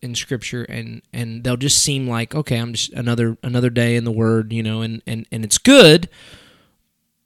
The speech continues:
But the other side of that is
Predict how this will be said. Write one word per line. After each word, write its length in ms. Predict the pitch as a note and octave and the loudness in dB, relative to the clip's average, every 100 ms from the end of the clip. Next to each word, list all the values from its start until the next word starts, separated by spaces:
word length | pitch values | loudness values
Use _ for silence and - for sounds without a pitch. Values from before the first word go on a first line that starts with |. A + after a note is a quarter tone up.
| - | -14
But 560 | D3+ A#2+ G3 F3 C#3+ - - | -4 4 6 6 4 -4 -8
the 220 | C#3+ C#3 | -2 0
other 180 | G3+ B3 | 2 2
side 300 | - D3 B2 | 2 0 0
of 80 | A#2+ | -2
that 220 | A#2+ A#2+ | -2 -4
is 640 | B2 A#2 A#2 A#2+ - - | -4 -4 -4 -4 -6 -8